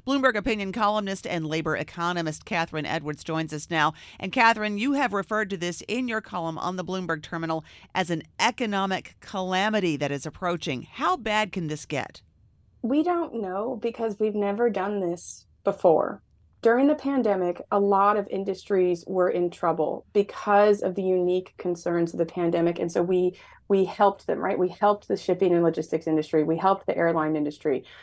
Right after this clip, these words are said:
Speaker 2: We also helped the childcare industry. And unlike, unlike, say, airlines or shipping, the childcare industry was not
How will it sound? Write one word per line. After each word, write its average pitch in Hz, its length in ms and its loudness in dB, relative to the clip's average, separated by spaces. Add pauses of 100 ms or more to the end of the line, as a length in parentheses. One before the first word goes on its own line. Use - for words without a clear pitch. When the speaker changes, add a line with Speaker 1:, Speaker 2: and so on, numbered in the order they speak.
(240)
Speaker 2:
We 247 100 8
also 330 360 8
helped 254 280 4
the 214 80 -6
childcare 208 840 6
industry. 170 540 2
And 170 100 4
unlike, 302 480 4 (360)
unlike, 277 400 6
say, 190 280 4
airlines 180 640 2
or 170 100 0
shipping, 208 460 0
the 175 80 2
childcare 240 540 0
industry 196 360 -2
was 175 200 -2
not 180 340 2